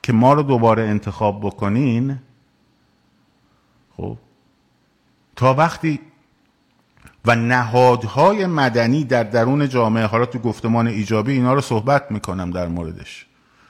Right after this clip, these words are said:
نقش نهادهای مدنی، چرا نج-، نظام‌های توتالیتر اولین کاری که می‌کنن نهادهای مدنی رو می‌برن، از بین می‌برن؟ حتی انجمن طرفداران شطرنج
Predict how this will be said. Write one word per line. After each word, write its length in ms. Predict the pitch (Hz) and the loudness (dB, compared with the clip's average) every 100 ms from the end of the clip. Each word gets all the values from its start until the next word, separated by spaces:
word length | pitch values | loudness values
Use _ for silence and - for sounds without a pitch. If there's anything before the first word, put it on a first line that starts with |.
| _ | _
نقش 500 | 101 110 165 - - | -2 0 0 -4 -6
نهادهای 800 | 170 160 127 113 110 - 127 143 | -4 0 0 0 -2 0 0 2
مدنی، 580 | 135 110 98 98 95 87 - _ _ - _ | 0 0 0 0 -2 -4 -12 _ _ -20 _
چرا 340 | - 156 185 | -2 2 2
نج-، 300 | 175 156 131 | 2 2 2
نظام‌های 800 | 123 117 123 113 120 117 113 156 | 2 4 4 4 4 4 4 2
توتالیتر 640 | 151 135 - 113 113 151 147 | 0 -4 -2 -2 -2 -2 -2
اولین 520 | - 117 117 117 113 | 0 0 2 0 0
کاری 260 | 127 143 151 | 2 2 0
که 120 | 135 | -4
می‌کنن 420 | 120 113 117 131 | -4 0 0 2
نهادهای 460 | 131 107 101 123 120 | 2 2 0 0 2
مدنی 480 | 117 98 95 107 | 2 0 -2 -2
رو 100 | 101 | -2
می‌برن، 440 | 90 85 82 82 82 - - - 104 - | -4 -6 -6 -8 -8 -12 -20 -14 -10 -4
از 120 | 104 - | -4 -2
بین 200 | 104 101 | -4 -2
می‌برن؟ 400 | 95 90 90 92 | -2 -2 -2 -4
حتی 600 | - - 190 - 170 156 - | -4 -2 -2 -2 0 0 2
انجمن 640 | 120 113 104 117 131 151 | 0 2 2 0 0 0
طرفداران 720 | 131 117 113 - 110 123 131 | -2 -2 -2 -4 -4 -2 -2
شطرنج 880 | 110 - 101 - 117 131 156 165 78 | -4 -2 -2 -2 -2 -2 -4 -8 -14